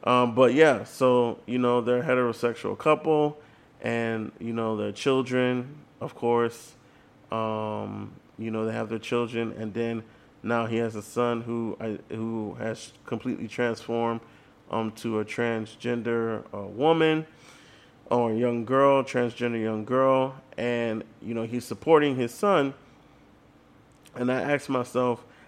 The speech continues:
I asked myself a lot of questions. I probably asked myself, uh, some of the questions you asked, and if I, if I didn't, then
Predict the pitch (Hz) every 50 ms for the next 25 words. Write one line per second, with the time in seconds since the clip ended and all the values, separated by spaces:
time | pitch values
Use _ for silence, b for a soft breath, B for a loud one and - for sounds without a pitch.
0 | B B - 175 202 202 - 196 185 185 - 180 156 147 151 - - 123 120 117
1 | 117 120 131 139 139 135 127 - - 131 123 120 - 104 104 104 - - 135 -
2 | - 226 254 247 208 139 123 139 147 139 - - 139 139 131 - - 139 135 131
3 | 127 127 B B B B B B B B B B - - - - - - 127 127
4 | 127 123 123 120 120 117 117 - - 143 143 139 131 120 - 135 131 131 - 117
5 | 117 123 139 160 127 120 123 123 117 113 113 - - - 131 127 120 123 - 117
6 | 113 113 107 - - - - - - - - 123 117 - 120 110 113 107 117 147
7 | 170 165 156 135 117 101 107 127 120 117 117